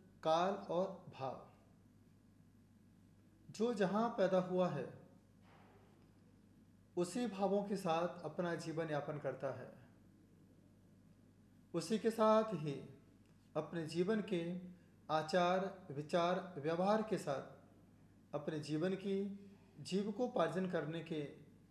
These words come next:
भावों के साथ अपना प्रभाव रखता है। अब यहाँ पर हम चलते हैं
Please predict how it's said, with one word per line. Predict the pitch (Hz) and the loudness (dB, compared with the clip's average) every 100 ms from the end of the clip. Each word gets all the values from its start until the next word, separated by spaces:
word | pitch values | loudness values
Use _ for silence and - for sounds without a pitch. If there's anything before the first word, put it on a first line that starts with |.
| - | -12
भावों | 135 160 175 202 | -4 -2 0 -2
के | 202 | -2
साथ | 156 156 147 147 - - - - 147 | -2 2 2 0 -8 -20 -20 -8 -6
अपना | 143 147 | -4 -4
प्रभाव | 135 143 - 160 | -4 -6 -6 -4
रखता | 165 156 190 | -4 -2 -2
है। | 185 185 - - - - - - - - - - - - 175 | -2 -4 -10 -16 -20 -20 -20 -20 -20 -20 -20 -20 -20 -4 0
अब | 190 | 4
यहाँ | 220 220 226 | 4 2 2
पर | 240 214 | 0 0
हम | 220 | 0
चलते | 214 180 196 | 0 0 0
हैं | 214 185 165 | -2 -2 -4